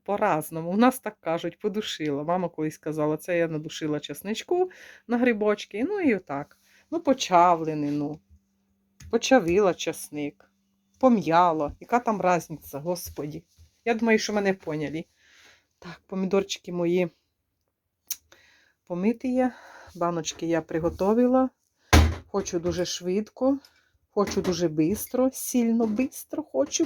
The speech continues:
бистро зробити. Так. <clears throat> Ну, і бачите, я <clears throat> так сказала, і ніхто мені навіть нічого не написав.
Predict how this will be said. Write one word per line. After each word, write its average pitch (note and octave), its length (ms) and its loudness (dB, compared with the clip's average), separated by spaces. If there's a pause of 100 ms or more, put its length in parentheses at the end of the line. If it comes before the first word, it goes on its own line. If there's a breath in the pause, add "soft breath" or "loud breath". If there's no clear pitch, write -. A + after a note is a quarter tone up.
(120)
бистро D#4 480 -6
зробити. D4 540 -2 (1400 soft breath)
Так. - 460 -8 (480 loud breath)
<clears throat> A3 300 4 (280)
Ну, F#4 120 -6
і B3+ 160 0
бачите, G#3+ 460 0
я G3 260 6 (180)
<clears throat> A3+ 260 4
так F#3+ 160 0
сказала, G#3 440 -2
і E3+ 80 -2
ніхто G#3+ 260 -12
мені G3 200 -8
навіть F3+ 220 -8
нічого F3 240 -8
не F3 100 -10
написав. D#3+ 560 -8